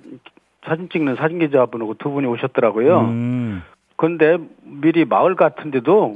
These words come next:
Speaker 2: 예.
Speaker 1: 어르신들도 만나보고
Speaker 2: 어허.
Speaker 1: 하셨더라고요. 그래서
Speaker 2: 어.
Speaker 1: 이-, 얘기를 하는데 뭐 내용을 잘 알고 계시더라고요.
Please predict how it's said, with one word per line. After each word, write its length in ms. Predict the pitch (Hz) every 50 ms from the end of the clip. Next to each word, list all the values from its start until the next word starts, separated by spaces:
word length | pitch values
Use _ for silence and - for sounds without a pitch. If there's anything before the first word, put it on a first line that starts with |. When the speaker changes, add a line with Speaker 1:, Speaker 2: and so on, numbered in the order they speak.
| 104
Speaker 2:
예. 20 | 113
Speaker 1:
어르신들도 540 | 156 170 180 170 - 156 143 139 123 127 107
만나보고 760 | 113 117 143 156 151 143 135 123 120 139 180 196 180 139 113 110
Speaker 2:
어허. 220 | 90 101 98 87 78 - - -
Speaker 1:
하셨더라고요. 960 | - - 196 185 240 247 240 - 240 180 151 123 104 110 113 151 202 175 127
그래서 320 | - - 165 165 160 147 113
Speaker 2:
어. 520 | 95 95 98 101 104 107 110 104 82 71 - -
Speaker 1:
이-, 160 | 127 131 143 - _ _ 147
얘기를 320 | 151 175 180 175 160 151 147
하는데 380 | 175 185 165 143 135 185 202
뭐 240 | 185 151 139 139 - - - - _ -
내용을 320 | 151 160 156 139 143 151
잘 220 | - - - - 147
알고 240 | 160 160 143 131
계시더라고요. 760 | 113 123 117 - - - 117 113 104 110 131 151 147 113 98